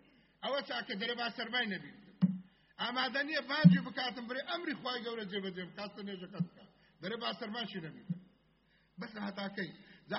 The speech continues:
هەر یەکە لە شوێنی خۆی دەست پێ بکە، هەر گوناه و تاوانێ دەبینن. لە کەس مەترسێن، جێ مەدەنە کەس. جێ مەدەنە کەس. هەر شتێ تێک دەچی، با تێک بچی.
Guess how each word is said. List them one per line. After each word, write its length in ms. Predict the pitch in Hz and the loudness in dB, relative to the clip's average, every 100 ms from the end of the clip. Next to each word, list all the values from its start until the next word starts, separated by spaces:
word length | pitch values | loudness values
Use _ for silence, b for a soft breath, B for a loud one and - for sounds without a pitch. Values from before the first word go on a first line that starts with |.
| 240 | 0
هەر 100 | 269 | 0
یەکە 140 | 208 220 | -2 -4
لە 60 | 214 | -4
شوێنی 260 | - 247 220 | -4 -4 -4
خۆی 140 | 208 220 | -6 -4
دەست 140 | 247 220 | -6 -4
پێ 80 | 233 196 | -6 -4
بکە، 140 | 208 190 | -4 -2
هەر 80 | 277 | -2
گوناه 220 | 220 240 220 | -2 -4 -4
و 100 | 196 | -4
تاوانێ 300 | 226 214 208 196 | -4 -2 -2 -4
دەبینن. 340 | 185 180 165 160 B B 180 | -2 -4 -6 -12 B B -6
لە 80 | 233 | -2
کەس 160 | 277 214 254 | -2 0 0
مەترسێن، 560 | 277 277 220 277 269 220 | 0 0 -4 0 0 2
جێ 120 | 233 233 254 | 0 0 0
مەدەنە 420 | 277 285 277 277 - | 2 2 2 2 2
کەس. 220 | - 294 - - B B | 4 4 2 -16 B B
جێ 140 | 214 262 254 | 0 0 2
مەدەنە 460 | 285 277 285 285 285 - | 2 2 2 2 0 2
کەس. 220 | 294 254 - B B - | 2 2 0 B B 0
هەر 100 | 254 196 | 0 0
شتێ 180 | 294 285 | 0 0
تێک 160 | 302 285 269 | 0 0 0
دەچی، 220 | 269 294 285 | -2 -2 0
با 100 | 277 - | 0 2
تێک 180 | 302 285 | 2 2
بچی. 280 | 285 254 226 | -2 -2 -4